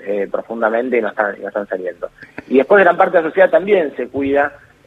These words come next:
utiliza barbijo. Yo también tengo la, la sensación personal y de, y de charlar con otros que cuando empezó la pandemia, aún a pesar del temor, costaba mucho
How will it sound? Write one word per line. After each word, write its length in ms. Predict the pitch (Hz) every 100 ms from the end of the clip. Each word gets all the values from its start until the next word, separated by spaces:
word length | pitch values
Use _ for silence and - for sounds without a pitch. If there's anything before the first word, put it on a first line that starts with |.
| _
utiliza 380 | 139 123 139 151
barbijo. 280 | 143 160 160
Yo 140 | 147 160
también 340 | 156 160 175
tengo 320 | 165 165 156 139
la, 220 | 127 117
la 160 | 117 123
sensación 340 | 120 123 156
personal 560 | 127 127 160 175 151 123
y 60 |
de, 180 | 117 110
y 80 | 113
de 320 | 110 110 104
charlar 280 | 110 117 131
con 140 | 123
otros 240 | 139 151 143
que 80 | 110
cuando 180 | 107
empezó 320 | 107 107 113 135
la 140 | 123
pandemia, 500 | 110 117 139 156 156 - _ -
aún 160 | 123 143
a 40 |
pesar 240 | 120 135
del 160 | 139 123
temor, 400 | 117 123 151 165 _ _ -
costaba 420 | 127 - 170 165
mucho 520 | 175 190 190 202